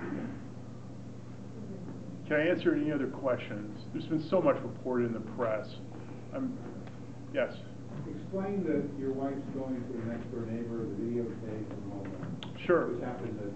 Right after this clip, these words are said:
Speaker 2: I guess, the next day.
Speaker 1: It did, in the next morning. And sorry if I'm bouncing around. I'm still trying to get it down myself, um, <clears throat> in telling it. Um,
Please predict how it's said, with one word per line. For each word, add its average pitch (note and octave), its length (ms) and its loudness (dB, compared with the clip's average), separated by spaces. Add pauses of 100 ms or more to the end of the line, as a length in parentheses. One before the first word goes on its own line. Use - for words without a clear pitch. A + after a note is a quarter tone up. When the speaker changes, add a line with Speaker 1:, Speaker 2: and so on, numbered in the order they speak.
Speaker 2:
I B2 60 0 (120)
guess, - 140 -4 (640)
the - 220 0
next - 340 -2
day. G2+ 140 -4 (480)
Speaker 1:
It D#3 120 4
did, C3+ 300 6 (220)
in D#3 100 2
the D3+ 60 4
next C#3+ 300 2
morning. C#3 580 2
And B2+ 580 0
sorry D#3 200 10
if - 60 2
I'm C3 120 2
bouncing C3+ 400 2
around. A#2 520 4
I'm A#2 160 0
still C#3 140 0
trying C3 240 4
to A#2+ 100 4 (540)
get C3+ 120 8
it B2+ 100 4
down B2+ 240 8
myself, A#2 540 4 (500)
um, C3+ 460 6 (640)
<clears throat> - 20 -
in B2+ 380 2
telling C3 320 6
it. G#2 100 0 (880)
Um, C#3 300 8